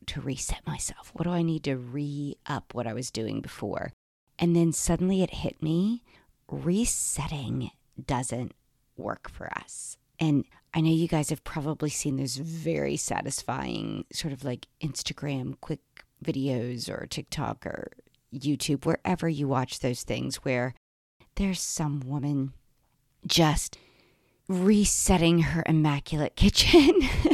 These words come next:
<laughs> where she cleans up every little thing and she resets all of her decanted items and she restocks her fridge. And,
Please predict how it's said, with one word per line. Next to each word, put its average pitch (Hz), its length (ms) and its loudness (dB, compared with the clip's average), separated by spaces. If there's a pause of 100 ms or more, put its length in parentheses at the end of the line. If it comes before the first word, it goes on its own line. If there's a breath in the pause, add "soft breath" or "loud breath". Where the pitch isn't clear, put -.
<laughs> - 420 -2
where - 260 4 (560 loud breath)
she - 240 -2
cleans 156 420 -2
up 156 140 -4
every 151 180 -2
little 147 240 -2
thing 147 500 0
and 131 160 0
she - 400 -2
resets 139 1500 -2
all 139 220 -2
of 131 120 -6
her 143 120 -4
decanted 143 720 -6 (120)
items 143 800 -2
and 123 260 -2
she - 240 -4
restocks 147 840 -6
her 135 180 -2
fridge. 139 840 -2
And, - 220 -6